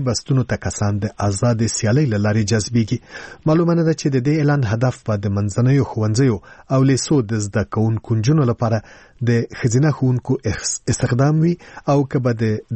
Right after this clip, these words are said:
ځوانانو نجونو د ت-، د ځوانو نجونو د تعلیم مسله بیا هم لا یې نه حله پاتې شي. طالبانو پر افغانستان له واکمنېدو وروسته له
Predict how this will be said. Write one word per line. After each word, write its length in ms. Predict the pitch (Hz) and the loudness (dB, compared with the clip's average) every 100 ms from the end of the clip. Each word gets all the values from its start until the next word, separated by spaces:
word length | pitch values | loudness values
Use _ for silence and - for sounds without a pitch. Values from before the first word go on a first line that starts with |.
| 107 | 0
ځوانانو 640 | 123 131 131 139 143 143 143 - _ _ _ - _ _ _ _ - - - | 2 4 4 2 2 2 0 -4 _ _ _ -20 _ _ _ _ -20 -20 0
نجونو 440 | 123 113 123 156 131 | 2 4 2 2 2
د 120 | 113 110 | 0 -2
ت-، 200 | - - 123 | -4 -8 -2
د 20 | 113 101 | -2 2
ځوانو 260 | 131 147 131 | 2 2 2
نجونو 240 | 120 131 131 | 0 0 0
د 120 | 107 - | -2 -2
تعلیم 240 | 104 113 | 0 0
مسله 320 | 104 - 107 | -2 -2 -2
بیا 200 | 101 107 | 0 2
هم 180 | 110 113 - 117 | 2 0 -4 -2
لا 80 | 107 | 2
یې 120 | 107 110 | 2 2
نه 60 | 107 | 2
حله 140 | 156 | 2
پاتې 320 | 123 117 - 107 | 2 -2 -2 -4
شي. 140 | - 123 - - - - - - 147 | 0 -2 -4 -20 -20 -20 -20 -6 0
طالبانو 320 | 127 131 135 | 2 2 0
پر 140 | - | 0
افغانستان 560 | 131 - 131 - 127 120 | 0 0 -2 0 0 2
له 80 | 110 101 | 0 0
واکمنېدو 480 | 95 - 107 107 | -2 -2 0 2
وروسته 380 | 131 151 - 104 | 2 2 0 -4
له 60 | 101 | -4